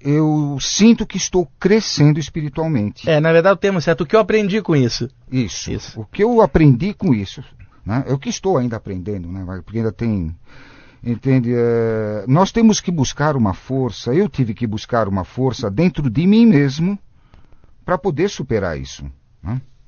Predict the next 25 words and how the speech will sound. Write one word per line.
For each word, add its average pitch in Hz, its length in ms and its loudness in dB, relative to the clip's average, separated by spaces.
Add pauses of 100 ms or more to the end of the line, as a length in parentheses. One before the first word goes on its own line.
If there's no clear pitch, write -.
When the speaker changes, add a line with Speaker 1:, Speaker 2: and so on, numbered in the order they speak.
(300)
Speaker 1:
Porque - 180 2
nós 170 340 6
geramos 117 420 0
os 101 80 -6
nossos 104 320 -4
filhos, 87 280 -6
mas 104 200 -2
eles 151 180 -4
não 220 160 2
são 233 240 2
nossos 226 300 2
filhos 90 280 -4
realmente. 85 480 -4 (200)
Nós 107 180 -2
os 123 60 -4
geramos 147 380 2
biologicamente. 147 1000 4 (880)
Mas, 110 240 4
na 127 100 6
verdade, 117 640 4
eles 107 200 0
são 175 160 0
lançados 185 500 0
ao 117 100 4
mundo. 120 480 4